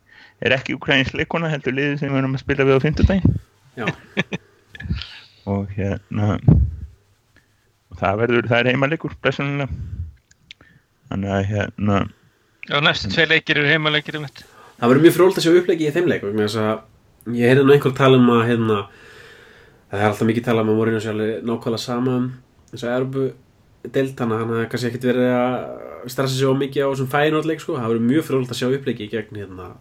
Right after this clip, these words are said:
Speaker 2: Soria Luhansk. Hvort að, hérna, það verði annað eitthvað svona, já, strákarnir bara gerir eitthvað.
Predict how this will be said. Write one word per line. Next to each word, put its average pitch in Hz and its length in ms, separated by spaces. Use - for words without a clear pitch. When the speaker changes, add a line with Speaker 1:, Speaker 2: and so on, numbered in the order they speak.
Speaker 2:
Soria 104 480
Luhansk. 110 640
Hvort 107 240
að, 101 160
hérna, 98 320
það 101 240
verði 101 180
annað 95 280
eitthvað 101 220
svona, 95 200
já, 107 120
strákarnir 113 360
bara 107 160
gerir 107 180
eitthvað. 98 300